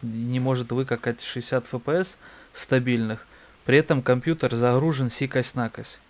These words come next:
Ресурсы у компа есть, но игрушка не способна загрузить его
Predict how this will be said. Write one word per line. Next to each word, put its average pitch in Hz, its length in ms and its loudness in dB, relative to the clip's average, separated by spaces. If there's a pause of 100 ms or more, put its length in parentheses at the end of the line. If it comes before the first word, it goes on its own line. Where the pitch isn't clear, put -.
(1300)
Ресурсы 131 540 0
у 120 60 0
компа 120 400 2
есть, 160 480 -2 (560)
но 131 160 4
игрушка 135 420 2
не 120 160 0
способна 117 840 -2
загрузить 120 640 -2
его 110 260 -6